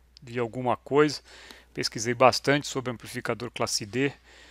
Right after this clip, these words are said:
pra ver se eu conseguia encontrar algo que prestava, né? Não sei se eu vou conseguir. E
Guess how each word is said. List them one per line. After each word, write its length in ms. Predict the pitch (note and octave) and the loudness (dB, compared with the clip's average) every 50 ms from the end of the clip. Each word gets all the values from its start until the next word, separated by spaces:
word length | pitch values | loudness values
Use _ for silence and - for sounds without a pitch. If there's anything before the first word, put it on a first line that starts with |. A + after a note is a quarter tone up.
| - - - - _ _ _ _ _ _ _ _ _ _ _ _ _ _ _ _ _ _ | -20 -20 -20 -20 _ _ _ _ _ _ _ _ _ _ _ _ _ _ _ _ _ _
pra 180 | - C3+ A#2+ G#2 | 0 2 2 2
ver 180 | F#2+ A#2+ D3 C3+ | 4 2 2 2
se 140 | - - | 2 0
eu 40 | A#2 | -2
conseguia 420 | - - A#2 - - B2 A2+ B2+ B2+ | -4 -4 -6 -4 -6 -6 -8 -10 -10
encontrar 400 | A2+ - B2 A#2 - - A#2+ A#2 | -8 -8 -8 -6 -2 0 4 4
algo 260 | A#2 A#2+ A#2+ A#2+ - | 4 4 2 0 -8
que 140 | - - - | -14 -16 -18
prestava, 680 | _ - A#2+ A2 - - - - C3+ E3+ D#3 B2 A#2+ | _ -8 -6 -6 -4 0 4 8 8 8 8 6 0
né? 220 | A#2 C3 D3+ D3 - _ _ - | -2 -4 -8 -10 -14 _ _ -20
Não 200 | C#3 A#2+ A2 A2 | -20 -16 -16 -16
sei 240 | - - - C3 A#2 | -14 -10 -8 -6 -6
se 120 | - - | -6 -8
eu 40 | A2+ | -8
vou 120 | G#2 A2+ A2 | -10 -12 -12
conseguir. 600 | - B2 A2+ - - A2 G2 G2+ B2+ C3+ C3+ - _ _ _ - - - _ _ _ - - _ _ _ _ - | -10 -8 -8 -6 -8 -8 -10 -8 -8 -8 -10 -12 _ _ _ -20 -20 -20 _ _ _ -20 -20 _ _ _ _ -16
E 760 | B2+ A#2 A2+ A2 A2 G#2+ G#2+ G#2+ G#2+ G#2 G#2 G#2 G#2 G#2 G#2 | -14 -12 -10 -10 -8 -8 -8 -8 -8 -8 -10 -10 -10 -10 -12